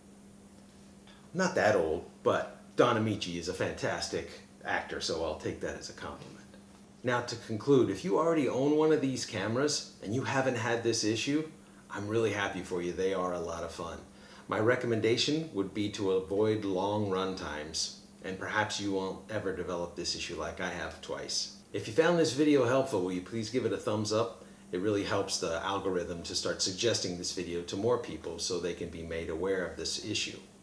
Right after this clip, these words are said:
I'd also really like to hear your comments and experiences with this camera.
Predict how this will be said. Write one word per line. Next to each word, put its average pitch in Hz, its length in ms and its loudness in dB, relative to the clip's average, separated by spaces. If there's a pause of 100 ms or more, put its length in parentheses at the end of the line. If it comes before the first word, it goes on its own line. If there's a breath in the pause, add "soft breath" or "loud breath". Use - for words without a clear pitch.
(120)
I'd 107 100 2
also 135 240 6
really 131 160 6
like 120 220 4
to 110 80 -2
hear 120 140 2
your 120 180 6
comments 110 480 2
and 101 140 0
experiences 107 840 0
with 107 200 -2
this 104 180 0
camera. 95 400 -2